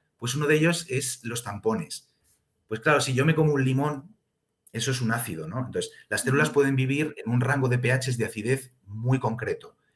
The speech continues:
Speaker 1: Si yo vuelvo el P H muy ácido, se mueren. Si lo vuelvo muy básico, se mueren.
Speaker 2: Por
Speaker 1: Entonces, claro, si
Speaker 2: cierto,
Speaker 1: yo me como un limón, sí.
Speaker 2: recuerdo para la gente que no pasa nada lo que comas o no comas, no te vas a limpiar y a cambiar el P H de tu cuerpo, por favor, ¿eh? No os creáis esas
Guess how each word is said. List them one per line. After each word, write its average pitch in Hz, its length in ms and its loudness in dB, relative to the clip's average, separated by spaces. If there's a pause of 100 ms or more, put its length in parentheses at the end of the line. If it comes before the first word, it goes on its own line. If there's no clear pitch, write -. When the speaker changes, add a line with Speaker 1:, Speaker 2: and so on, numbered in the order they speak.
(140)
Speaker 1:
Si 110 260 -4
yo 127 300 4
vuelvo 113 280 2
el 123 60 6
P 127 120 2
H 127 180 0
muy 123 240 2
ácido, 147 280 2
se 101 140 -2
mueren. 92 400 -6
Si - 100 -20
lo 107 120 -10
vuelvo 87 240 -4
muy 104 160 -4
básico, 127 340 0
se - 140 -4
mueren. 95 320 -6 (400)
Speaker 2:
Por 240 80 -8
Speaker 1:
Entonces, 127 160 0
claro, 139 160 6
si 120 60 2
Speaker 2:
cierto, 123 100 0
Speaker 1:
yo 131 80 0
me 143 80 0
como 135 160 0
un 123 120 4
limón, 123 600 0
sí. 214 60 -8
Speaker 2:
recuerdo 220 600 -2
para 226 140 0
la 220 100 -2
gente 226 560 -6 (760)
que 208 120 -4
no 190 160 -8
pasa 208 200 -4
nada 214 220 -4
lo 208 100 0
que 208 140 -4
comas 214 320 -4
o 220 60 -6
no 208 120 -6
comas, 233 480 -4
no 220 220 -2
te 247 100 -4
vas 240 280 -4
a 214 560 2
limpiar 226 600 0
y 226 60 2
a 208 200 0
cambiar 208 320 -2
el 214 120 -4
P 208 100 -2
H 214 220 0
de 220 80 2
tu 196 160 -2
cuerpo, 190 340 -6
por 202 160 -2
favor, 196 380 -2
¿eh? 269 100 -10
No 226 120 -2
os 233 100 -4
creáis 302 600 4
esas 254 260 0